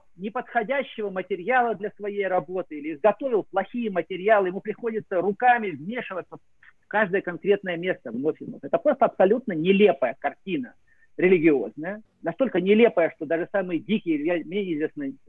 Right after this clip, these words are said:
я немножко интересовался историей религии, вот такой религии мне неизвестно. Это заведомо не имеет ничего общего с библейским богом, с христианским богом. Поэтому Шон Кэрролл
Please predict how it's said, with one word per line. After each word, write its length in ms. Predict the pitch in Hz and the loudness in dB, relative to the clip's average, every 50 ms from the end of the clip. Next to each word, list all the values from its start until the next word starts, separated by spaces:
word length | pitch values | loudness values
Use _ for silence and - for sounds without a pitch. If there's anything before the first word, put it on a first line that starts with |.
| - - - | -20 -10 -4
я 120 | - 151 151 | 0 0 0
немножко 300 | 156 160 156 - - 143 | 0 -2 -6 -6 -8 -8
интересовался 560 | 135 - 156 - - 165 165 135 - - 135 | -8 -6 -6 -4 0 2 2 2 2 0 -6
историей 340 | - _ - 139 127 131 123 | -10 _ -4 -4 -2 -2 -2
религии, 320 | 131 139 175 220 180 143 | -2 -2 -2 -2 -2 -2
вот 180 | 135 156 - - | -2 -2 -2 -2
такой 320 | - 160 - - - 254 311 | -4 -6 0 4 4 6 6
религии 360 | 311 277 214 170 123 127 123 | 6 4 2 0 0 -2 -6
мне 200 | 127 123 135 156 | -8 -6 -6 -8
неизвестно. 500 | 170 170 170 156 120 - - - - - _ _ _ _ - - - - | -6 -4 -4 -4 -4 -6 -8 -20 -20 -20 _ _ _ _ -20 -20 -6 -2
Это 200 | - 156 185 180 | 0 4 4 4
заведомо 520 | - 190 208 208 247 254 214 196 180 165 156 | 6 6 6 6 6 4 4 4 2 0 -2
не 180 | 156 175 165 - | -8 -8 -10 -12
имеет 380 | - 190 190 202 196 175 - - | -12 -10 -6 -4 -4 -4 -4 -4
ничего 580 | 180 254 247 - - 233 190 196 185 165 156 | -4 -2 -2 -2 -2 -2 -2 0 -2 0 -2
общего 380 | 147 - - - - 101 107 - - _ _ - - _ - | -4 -6 -8 -12 -18 -18 -18 -18 -20 _ _ -20 -20 _ -20
с 40 | 120 | -10
библейским 640 | 104 - - 120 139 165 226 240 - - - 202 190 | -6 -6 -4 0 2 2 2 2 0 -4 -6 -6 -4
богом, 420 | 156 175 196 190 165 160 156 139 | -2 -2 -2 -2 -2 -4 -8 -10
с 80 | - _ | -10 _
христианским 680 | 117 123 - _ - 143 160 196 202 - - 185 165 | -12 -12 -12 _ -4 -2 -2 -2 -4 -6 -8 -8 -6
богом. 360 | 139 165 175 147 147 139 139 - _ _ _ _ _ | -4 -2 -2 -2 -2 -6 -8 -12 _ _ _ _ _
Поэтому 300 | - 185 196 208 208 208 | 2 4 4 4 2 0
Шон 200 | - 285 339 320 | 2 2 2 2
Кэрролл 460 | - - 226 196 180 170 175 170 160 | 2 4 6 6 6 4 2 0 -4